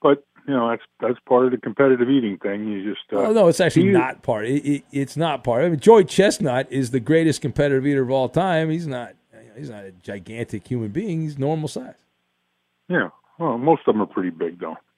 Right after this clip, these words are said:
Speaker 1: Um,
Speaker 2: Uh, not, not the, the really good ones are not, actually.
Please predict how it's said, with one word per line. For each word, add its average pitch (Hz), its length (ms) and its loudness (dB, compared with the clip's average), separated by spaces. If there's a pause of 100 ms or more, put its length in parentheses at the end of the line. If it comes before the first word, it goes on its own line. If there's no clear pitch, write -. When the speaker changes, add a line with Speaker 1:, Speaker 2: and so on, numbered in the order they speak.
(520)
Speaker 1:
Um, 131 380 4
Speaker 2:
Uh, 160 500 -4
not, 294 300 -4
not 262 240 -6
the, 190 160 0
the 196 200 2
really 247 220 4
good 180 220 6
ones 135 280 2
are 117 120 -2
not, 120 300 -4
actually. 85 440 -14